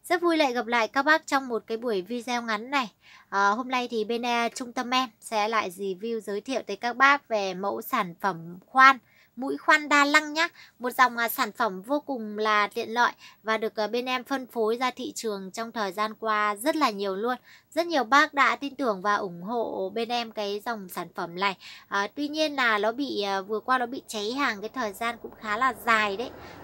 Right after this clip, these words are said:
Rất nhiều bác đã muốn, à, đặt mua, thế nhưng mà không có hàng để giao cho các bác. Hàng nó cũng chỉ mới, à, trở lại về kho được, à, một, hai, ba hôm thôi. À, em sẽ làm cái đoạn video này để đối với những bác nào mà đang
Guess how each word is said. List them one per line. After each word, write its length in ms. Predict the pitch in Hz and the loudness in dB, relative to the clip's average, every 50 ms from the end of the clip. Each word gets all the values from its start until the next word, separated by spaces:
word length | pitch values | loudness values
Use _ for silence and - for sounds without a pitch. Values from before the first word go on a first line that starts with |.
| - 294 | 0 2
Rất 200 | 392 381 - 349 | 2 2 2 2
nhiều 200 | 311 285 254 233 | 2 4 4 6
bác 360 | 220 269 311 349 370 370 294 | 8 10 10 10 8 6 4
đã 400 | 285 262 190 202 247 294 311 320 | 4 6 6 6 6 6 4 2
muốn, 440 | 302 277 262 247 247 254 285 311 330 | 0 -4 -4 -4 -6 -6 -8 -8 -6
à, 240 | 330 330 311 302 - - | -6 -4 -4 -6 -6 -2
đặt 280 | - 262 269 - _ 277 | -2 -2 -2 -2 _ -2
mua, 240 | 294 302 311 294 | 0 2 2 2
thế 120 | 262 254 226 | 0 -2 -6
nhưng 240 | 240 277 285 277 262 | -6 -8 -10 -4 -2
mà 140 | 240 220 | -2 -2
không 240 | - - 262 254 240 | -2 -2 -8 -8 -4
có 80 | 226 226 | -4 -2
hàng 280 | 240 247 247 226 208 | -2 0 -2 -2 -2
để 120 | 180 165 165 | -4 -6 -6
giao 180 | 196 220 220 | -4 -4 -4
cho 140 | 220 - 220 | -4 -6 -8
các 180 | - 247 240 - | -8 -8 0 2
bác. 220 | 254 285 302 311 - - - - - _ | 4 4 4 2 -4 -12 -20 -20 -18 _
Hàng 260 | - 254 233 220 208 | -2 0 0 0 0
nó 100 | 214 220 | -4 -6
cũng 140 | 247 262 269 | -6 -8 -8
chỉ 160 | - 285 233 | -6 -4 -4
mới, 360 | 190 190 196 202 208 226 254 277 | -4 -4 -4 -2 -2 -2 0 0
à, 140 | 294 302 | -2 -2
trở 280 | 294 - 285 240 190 170 | -2 0 0 0 2 2
lại 240 | 180 202 208 208 208 | 0 0 0 0 -2
về 220 | 196 202 196 196 | -4 -6 -6 -6
kho 280 | 190 - 226 233 233 226 | -6 -6 -4 -2 -2 -2
được, 240 | 214 214 - - 190 | -2 -4 -6 -8 -8
à, 40 | |
một, 220 | 185 196 202 196 196 | -8 -6 -6 -4 -2
hai, 220 | 233 247 247 240 | 0 0 0 0
ba 160 | 247 247 240 | 2 2 2
hôm 320 | 240 262 269 269 254 247 240 | 2 2 0 -2 -4 -6 -2
thôi. 240 | - 285 285 277 262 - _ _ _ - - _ _ | 2 2 4 4 2 -2 _ _ _ -20 -20 _ _
À, 160 | - 214 214 | -4 -2 0
em 260 | 220 - 254 262 262 | 0 0 0 -2 -4
sẽ 160 | - 247 233 - | -4 -6 -4 -2
làm 180 | 262 247 220 | -2 -2 -2
cái 80 | 220 220 | -4 -4
đoạn 220 | 247 240 - 220 | -4 -6 -6 -6
video 340 | 233 254 226 240 254 240 233 | -10 -12 -8 -6 -6 -4 -4
này 220 | 233 220 214 202 | -2 -4 -4 -4
để 140 | 196 185 175 | -6 -8 -8
đối 200 | - 185 185 190 | -8 -8 -8 -8
với 180 | 196 214 208 208 | -6 -6 -8 -8
những 240 | 214 226 - - - | -8 -10 -10 -4 0
bác 220 | 254 294 294 - | 0 0 0 -2
nào 200 | 277 247 220 190 | -2 -2 -2 -2
mà 140 | 180 190 196 | -4 -6 -6
đang 160 | 208 208 220 | -6 -8 -10